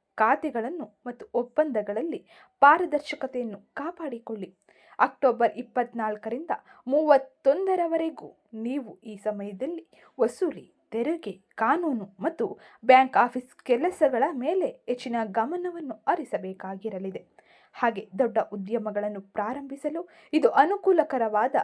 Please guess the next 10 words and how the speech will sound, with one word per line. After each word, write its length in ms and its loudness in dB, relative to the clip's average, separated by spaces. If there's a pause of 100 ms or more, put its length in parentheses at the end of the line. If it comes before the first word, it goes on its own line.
(220)
ವಾರವಾಗಿರುವುದಿಲ್ಲ. 1040 -2 (480)
ಮೂಲಭೂತ 540 6
ಕೆಲಸ 420 -2 (260)
ಮತ್ತು 500 -6
ದಾಖಲೆಗಳನ್ನು 800 0 (280)
ಅಂತಿಮಗೊಳಿಸಿಕೊಳ್ಳಲು 1300 2
ಇದು 180 -4
ಉತ್ತಮವಾಗಿರಲಿದೆ. 1200 -10 (140)
ಇರುವ 320 0
ವ್ಯಾಪಾರ 440 2